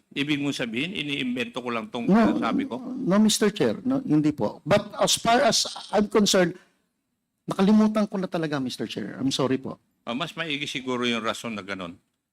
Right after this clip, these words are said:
Speaker 1: Ah, ang sabihin, kasi ang pagtatanong ko naman po sa inyo ay base sa record na nasa akin.
Speaker 2: Yes po.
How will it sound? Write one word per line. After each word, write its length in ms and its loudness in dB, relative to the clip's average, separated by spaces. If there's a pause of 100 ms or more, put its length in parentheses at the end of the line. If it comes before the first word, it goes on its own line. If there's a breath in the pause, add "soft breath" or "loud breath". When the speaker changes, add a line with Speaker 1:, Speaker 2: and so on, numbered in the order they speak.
(540)
Speaker 1:
Ah, 1200 -6
ang 160 -16
sabihin, 320 -10
kasi 400 -6 (880)
ang 160 -4
pagtatanong 560 -6
ko 80 -8
naman 320 -2
po 80 -6
sa 160 -6
inyo 160 -2
ay 400 -2
base 320 -2
sa 160 -4
record 480 -4
na 160 -12
nasa 240 -8
akin. 240 -12 (160)
Speaker 2:
Yes 320 -2
po. 160 -10